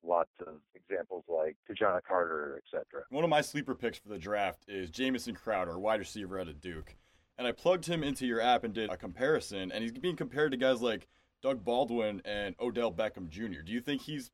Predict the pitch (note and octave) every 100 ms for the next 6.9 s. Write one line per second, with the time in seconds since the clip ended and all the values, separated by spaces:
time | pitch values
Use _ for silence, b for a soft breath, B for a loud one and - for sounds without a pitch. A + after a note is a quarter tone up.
0 | _ B2 A2+ B2 - A#2+ A#2+ A#2 A2+ A2+
1 | A2 G#2 G#2+ A2 G2+ - A2 A#2 G2 F#2
2 | G2 A#2 _ _ - B2 D#3+ D3+ C3 -
3 | A#2+ G2+ F#2 - A2 G2+ - A2 F#2+ F2
4 | - F#2 - G#2+ G#2 F#2+ - - - A2
5 | G2 - _ _ _ - G2+ G2 F#2+ F#2
6 | F2+ F2+ - - A#2 - B2 A#2